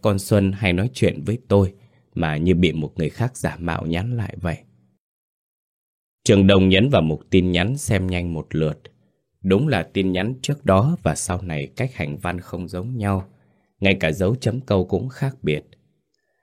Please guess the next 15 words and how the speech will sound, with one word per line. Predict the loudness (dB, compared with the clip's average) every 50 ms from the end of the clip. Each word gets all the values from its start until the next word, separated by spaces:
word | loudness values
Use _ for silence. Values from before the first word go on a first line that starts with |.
| _ _ _ _ _
Lúc | 2 2 2 2 0
trước | 2 2 2 2 2
á, | 0 -2 -2 -4
thì | -6 -6
giọng | -4 -2 -2 -2 0 2
điệu | 2 2 0 -2
thân | -6 -6 -6 -6 -6 -4
thiết | -2 -2 -2 -2
pha | -4 -2 -2 -2
chút | -2 -2 -4 -4 -2 -2
nhí | 0 0 0
nhảnh | 0 -2 -2 -2 -4 -6
của | -8 -8 -8
con | -8 -6 -6 -6 -4
gái | -4 -4 -4 -4